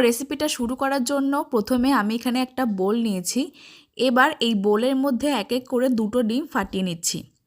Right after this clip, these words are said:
আজকের রেসিপিটা আমি দুটো ডিম দিয়ে করছি।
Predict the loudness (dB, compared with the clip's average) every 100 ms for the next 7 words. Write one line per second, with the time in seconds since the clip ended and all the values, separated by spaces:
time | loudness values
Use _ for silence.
0 | -20 -20 -20 _ 2 2 0 0 0 0
1 | -4 -4 -2 0 0 0 -2 -2 0 0
2 | 2 0 0 -2 -2 -6